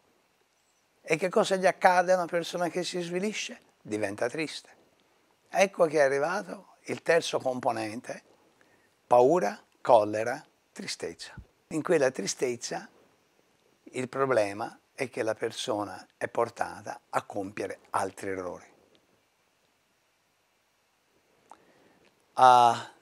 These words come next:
fare una compensazione. Quindi io sono triste per questa cosa, mi do una sballata con un'altra.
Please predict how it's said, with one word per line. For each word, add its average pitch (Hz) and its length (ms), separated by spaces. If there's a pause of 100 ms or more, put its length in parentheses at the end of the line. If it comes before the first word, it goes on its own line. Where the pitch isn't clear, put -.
fare 208 460
una 190 420
compensazione. 170 1200
Quindi 156 240
io 135 80
sono 135 240
triste 156 340
per 123 200
questa 190 340
cosa, 113 540 (720)
mi 226 160
do 180 140
una 160 220
sballata 143 720
con 131 180
un'altra. 110 600